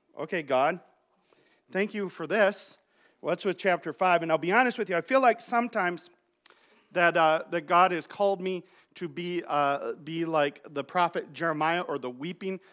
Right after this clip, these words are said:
prophet, the prophet who's always speaking lamentations. I just sometimes come <laughs> across passages and I go,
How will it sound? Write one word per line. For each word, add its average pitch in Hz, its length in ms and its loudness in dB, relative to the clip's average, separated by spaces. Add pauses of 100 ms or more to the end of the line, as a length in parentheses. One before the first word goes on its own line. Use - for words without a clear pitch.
(140)
prophet, 175 500 -2
the 151 80 -2
prophet 156 480 -2
who's 151 220 -10 (260)
always 165 340 0
speaking 170 460 -8
lamentations. 147 760 -4
I 147 120 -2
just 160 200 -10 (200)
sometimes 196 480 -2
come 180 160 -2
<laughs> - 560 -10
across 175 240 2 (180)
passages 190 540 -2
and 147 80 -8
I 147 40 -6
go, 143 260 -6